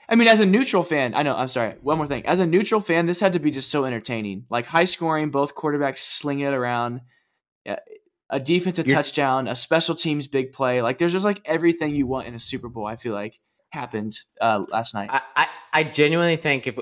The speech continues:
Speaker 2: if we don't have that holding call, which again, it was a hold, but it was, it was anticlimactic. Like, it, it just was, because then the
Speaker 1: Yeah.
Speaker 2: Chiefs just ran out the clock and kicked a field goal. If we didn't have that hold and the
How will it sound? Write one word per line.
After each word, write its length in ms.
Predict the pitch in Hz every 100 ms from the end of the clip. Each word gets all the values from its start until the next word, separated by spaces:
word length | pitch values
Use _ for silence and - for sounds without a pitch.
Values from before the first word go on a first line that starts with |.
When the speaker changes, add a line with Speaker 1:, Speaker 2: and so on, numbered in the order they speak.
| -
Speaker 2:
if 160 | 113
we 80 | 120
don't 240 | 131 135
have 160 | 139 135
that 160 | 131 117
holding 320 | 117 113 110
call, 180 | 107 98
which 160 | 101
again, 240 | 101 117 117
it 80 |
was 120 | 107 98
a 20 |
hold, 340 | - 92 82
but 120 | 101 98
it 80 |
was, 140 | 98 107 -
it 160 | 147
was 240 | 147 151 143
anticlimactic. 960 | 131 131 131 - 120 113 98 - - -
Like, 160 | 98
it, 120 | 104 -
it 140 | 123
just 220 | 139 123 113
was, 280 | 104 -
because 400 | - 117 113 107
then 140 | 95 117
the 40 | 101
Speaker 1:
Yeah. 60 |
Speaker 2:
Chiefs 240 | 123 127 -
just 180 | 113
ran 160 | 110 104
out 80 | 104
the 60 | -
clock 240 | 110 101
and 80 | 101
kicked 140 | 101 -
a 20 |
field 180 | 101 82
goal. 200 | 80 - _ _ _ _ _ _ _ _
If 180 | 139 143
we 120 | 151
didn't 240 | 170 202 202
have 180 | 190
that 180 | 160 139
hold 480 | - 147 131 113 95 -
and 320 | 113 110 101
the 480 | 117 117 110 107